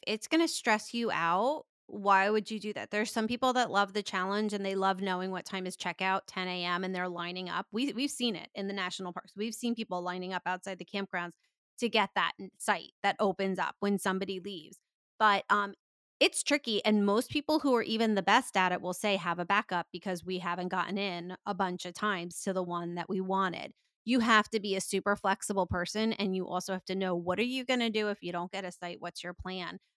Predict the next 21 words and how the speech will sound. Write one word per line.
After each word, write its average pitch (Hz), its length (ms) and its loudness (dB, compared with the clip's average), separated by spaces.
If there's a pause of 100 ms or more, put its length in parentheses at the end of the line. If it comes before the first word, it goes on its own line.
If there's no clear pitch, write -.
(140)
For 202 260 0
us 208 380 2
traveling 190 460 2
with 180 160 -8
kids, 180 300 -8 (260)
that's 226 260 0
just - 260 -6
never 170 320 -2
been 175 200 -8
worth - 280 -10
it. 214 200 2
We'd 208 200 -4
always 190 260 -4
rather 185 260 -6
have, 190 380 -4 (140)
like, 196 200 -2
a 196 80 -6
guaranteed - 580 -8
place - 200 -14
to - 120 -16
stay. - 220 -10